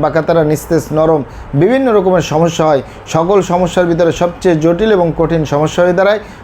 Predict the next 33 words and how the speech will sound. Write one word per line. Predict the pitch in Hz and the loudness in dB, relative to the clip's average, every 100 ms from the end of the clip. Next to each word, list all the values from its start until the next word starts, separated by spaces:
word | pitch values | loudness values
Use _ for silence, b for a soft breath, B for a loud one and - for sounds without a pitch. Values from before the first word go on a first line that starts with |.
| 123 | 0
দ্রুত | 143 214 240 | 2 2 2
বীর্যপাতের | 208 185 175 170 143 | 0 2 2 2 0
সমস্যা, | 143 151 147 156 131 B B 131 | 0 -2 0 0 -2 B B 0
যার | 151 151 - | 0 0 0
শেষ | 185 190 | -2 0
পরিণতি | 202 185 170 160 147 139 B 113 | 0 2 2 0 -2 -4 B -2
ধ্বজভঙ্গ। | 123 127 139 123 117 98 80 - B B - 165 | 0 2 2 2 0 -2 -6 -10 B B -4 0
একই | 196 226 | 2 2
দ্রুত | 180 226 240 | 2 2 2
বীর্যপাতের | 233 220 220 208 185 | 2 2 2 0 0
সমস্যার | 175 170 190 190 | 0 0 0 0
কারণে | 220 220 202 - B B 147 | 2 2 0 -2 B B -2
হাজারো | 160 202 185 | 2 2 2
ফ্যামিলি | 175 185 170 | 0 2 2
বিচ্ছেদ | 151 - 202 208 | 0 0 -2 0
পর্যন্ত | 190 160 160 147 | 0 2 2 2
হয়ে | 147 143 | 2 2
যাচ্ছে, | 127 - 107 B B B 139 | 0 -2 -4 B B B 0
হাজারো | 160 196 233 240 214 - 147 | 2 2 2 2 0 -6 0
যুবকরা | 147 214 202 208 180 | 2 2 2 2 2
বিয়ে | 185 185 | 2 0
শাদী | 175 170 | -2 0
করার | 170 151 147 | 2 0 0
সাহস | 143 135 - | 0 0 0
পায় | 131 | 0
না, | 107 B B B | -2 B B B
হাজারো | 147 175 202 180 | 0 2 2 0
ফ্যামিলি | 175 190 185 170 | 0 2 2 2
অশান্তির | 156 208 214 196 | 2 0 2 2
আগুনে | 156 156 143 | 2 2 2
জ্বলতেছে। | 135 123 123 107 92 B B | 2 0 -2 -2 -6 B B
তাই | - 131 | 0 2
যুবক | 139 170 | 4 2